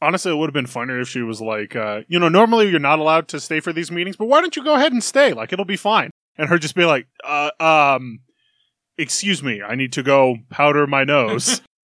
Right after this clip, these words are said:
Speaker 2: Uh, speaking of, she takes out her makeup compact. It starts glowing red for some reason, and she <laughs> just puts it on the desk by the door.
Speaker 1: Yep.
Speaker 2: And she helpfully exposits for us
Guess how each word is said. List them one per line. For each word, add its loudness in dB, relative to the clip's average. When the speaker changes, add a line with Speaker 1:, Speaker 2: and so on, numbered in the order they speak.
Speaker 2:
Uh, 2
speaking -6
of, -2
she -10
takes -4
out 2
her -2
makeup -6
compact. -2
It 0
starts -4
glowing -2
red 0
for -6
some -4
reason, -8
and -8
she 0
<laughs> -
just -14
puts -4
it -6
on 4
the -4
desk -6
by -4
the -12
door. -12
Speaker 1:
Yep. -2
Speaker 2:
And -14
she -6
helpfully -4
exposits -6
for -12
us -12